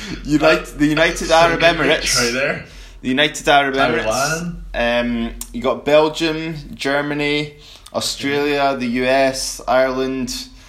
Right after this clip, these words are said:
Speaker 1: um, obviously the U K, and yeah, I think that's, that's most of them. So yeah.
Speaker 2: And, uh, and do you know a person in each of those countries?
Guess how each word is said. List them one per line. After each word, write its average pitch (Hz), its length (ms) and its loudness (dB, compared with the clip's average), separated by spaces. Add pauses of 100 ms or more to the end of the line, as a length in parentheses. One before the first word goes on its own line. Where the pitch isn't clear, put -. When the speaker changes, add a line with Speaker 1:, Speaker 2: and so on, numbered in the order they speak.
(420)
Speaker 1:
um, 113 560 -2
obviously 123 380 -2
the 113 100 -4
U 113 160 -2
K, 127 580 -2 (240)
and 110 680 -2 (680)
yeah, 147 220 2
I - 20 2
think 135 220 -8
that's, - 340 -2
that's 113 260 -4
most 131 300 -6
of 110 60 -12
them. 143 240 -6 (180)
So 117 220 -6
yeah. 123 380 -2
Speaker 2:
And, 131 200 -2
uh, 123 180 0
and 127 180 -6
do 147 80 -6
you 160 240 -2
know 131 500 -4
a 110 100 -10
person 107 380 -4
in 101 100 -8
each 110 180 -8
of 101 80 -8
those 101 160 -6
countries? - 640 -8